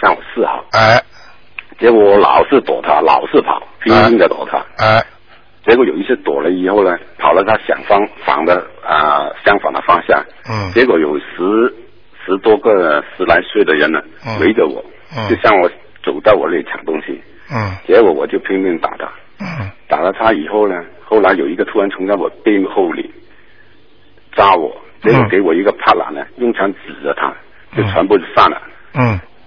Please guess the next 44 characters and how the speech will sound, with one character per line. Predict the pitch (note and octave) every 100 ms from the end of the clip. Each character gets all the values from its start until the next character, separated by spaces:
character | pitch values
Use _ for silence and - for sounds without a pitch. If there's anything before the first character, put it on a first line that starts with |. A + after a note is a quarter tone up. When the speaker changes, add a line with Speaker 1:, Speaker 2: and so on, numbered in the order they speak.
| -
Speaker 1:
好 | - E2+
了， | G#2+ -
后 | B2+
来 | A#2+ A#2
我 | E2+
们 | D#2 G2+
就 | A#2 A#2 G2 A#2+
又 | B2 G2+
上 | - F#2+
去 | E2 - F2+
了 | E2+
一 | D#2 E2
个， | E2+ F2+ E2 D#2+ - - -
继 | B2+
续 | G#2+ F#2+
巡 | - F#2+
逻 | F2+
了， | F2 F2
巡 | - A2+
了 | A#2+
一 | A2+
个 | A#2
地 | - B2
方 | - F#2 F2+
呢， | D#2+ -
Speaker 2:
嗯。 | F3 A#2 G#2 G2 - - -
Speaker 1:
很 | - D#2+ D#2+ -
白 | - D2+ B2
的， | A2+ -
全 | - - F2 B2 C3+
都 | D3
是 | C#3 A2 -
像 | B2 A2+
一 | G#2
个 | G#2 -
大 | A#2+ A2 F#2
的 | E2 E2
那 | F#2
个 | F2+
电 | - A#2
影 | F#2+ D#2+
院 | F#2 D#2
里， | C2 - -
都 | -